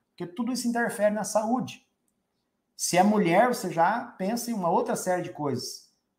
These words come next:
Pela idade, você já começa a pensar em menopausa, alterações hormonais. Pelo peso, você já começa a pensar outras coisas, né? Então, os hábitos alimentares, sete e meia da manhã, era o café dela. Olha o que que era o café.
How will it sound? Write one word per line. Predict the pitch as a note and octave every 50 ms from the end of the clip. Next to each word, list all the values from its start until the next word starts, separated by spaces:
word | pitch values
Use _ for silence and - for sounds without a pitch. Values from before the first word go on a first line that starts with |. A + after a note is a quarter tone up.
| _ _ _ _
Pela | - G3+ A#3 A#3 G#3+
idade, | F3 C3 A#2+ D#3 F3 G3+ A3 G#3 D#3 C#3 C3
você | C3+ C#3+ - -
já | E3+ F#3+
começa | G3 G3 F#3 F#3 F#3 G3
a |
pensar | - G3+ G3 F#3 - F#3+ F#3+
em | F#3
menopausa, | F3+ E3+ C#3+ B2 - - D3 E3 F3+ F3 D3 A#2 A#2+
alterações | A#2+ - D3 D3 C3+ - - D#3 D#3 C#3
hormonais. | C#3+ C3+ A#2+ A#2 A2 A#2 C3 D#3+ F3+ E3+ D3 C3 A#2+ - - - - _ _ _ _ -
Pelo | G3+ G#3 G3+ - - -
peso, | - F3 G3+ A#3 A#3+ A3+ - A#2 A#2+ A#2+ A#2
você | C3+ B2+ - D#3+
já | D#3 F3+
começa | F3+ F#3 F#3 F3+ F3 - -
a | -
pensar | - G3+ F#3 - - F3
outras | F#3+ F#3 F#3+ F3 - -
coisas, | - D3 E3 G3 G3+ D#3+ B2 G#2+ G2+ A#2
né? | F#3 A#3 A#3 - - _ _ _ _ _ _ _ _ _ _ _ _ _ _ _ _ _ _ _ _ _ _ _ _ _ _ _ _ _ _
Então, | - G#3 A#3+
os | A#3+ - - G3
hábitos | G#3+ B3 B3 - - -
alimentares, | G#3+ G#3+ G3+ G3+ G3+ F#3+ - - D#3+ D3+ C#3+ B2+
sete | - - - - - C4 C#4 B3 - B3+
e | A3
meia | G3+ G3+ G#3+ A#3 A#3
da | A#3 A3+
manhã, | G#3+ G3 F3 E3 D#3 D3 C3 B2
era | B2+ C3 C#3+
o | D#3
café | - E3 E3 - - F3 F3 E3
dela. | - D3 C#3+ B2+ A#2 G#2 G#2 - _ _ _ _
Olha | - C#3 E3 A3 A#3
o |
que | - G#3
que | - G#3+
era | G#3 G3+
o | -
café. | - F#3+ F3 - D3 C3 B2 G#2+ - -